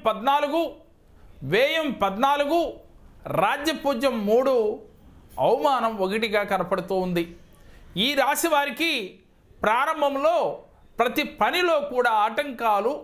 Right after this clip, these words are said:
ఎదురవుతాయి. ఆదాయానికి మించిన ఖర్చులు, శత్రు బాధలు, అలాగే విమర్శలు ఎక్కువగా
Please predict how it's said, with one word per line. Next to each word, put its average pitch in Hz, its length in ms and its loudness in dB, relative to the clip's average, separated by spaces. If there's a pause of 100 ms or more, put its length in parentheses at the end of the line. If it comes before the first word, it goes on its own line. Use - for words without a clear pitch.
(360)
ఎదురవుతాయి. 196 720 0 (840)
ఆదాయానికి 254 720 0
మించిన 208 280 -2 (120)
ఖర్చులు, 285 400 2 (720)
శత్రు 233 420 2 (140)
బాధలు, 277 400 2 (800)
అలాగే 277 320 0 (360)
విమర్శలు 294 600 0 (560)
ఎక్కువగా 196 480 0